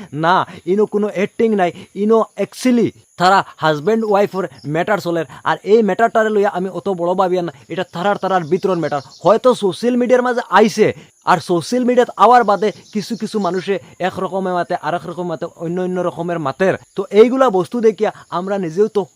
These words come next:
পাগল হইতে পারতাম না, আর আমরার তো নিজের মাথাত সেন্স আছে,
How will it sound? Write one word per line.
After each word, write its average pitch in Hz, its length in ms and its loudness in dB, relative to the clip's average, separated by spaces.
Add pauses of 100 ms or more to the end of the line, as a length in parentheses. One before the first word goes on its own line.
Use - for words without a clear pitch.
(120)
পাগল 190 360 0
হইতে 180 220 -2
পারতাম 165 260 -8
না, 151 40 -10 (220)
আর 151 60 -8 (140)
আমরার 180 300 -6
তো 175 40 -4 (280)
নিজের 156 300 -6
মাথাত 165 220 -8 (320)
সেন্স 170 320 -4 (240)
আছে, 160 220 -4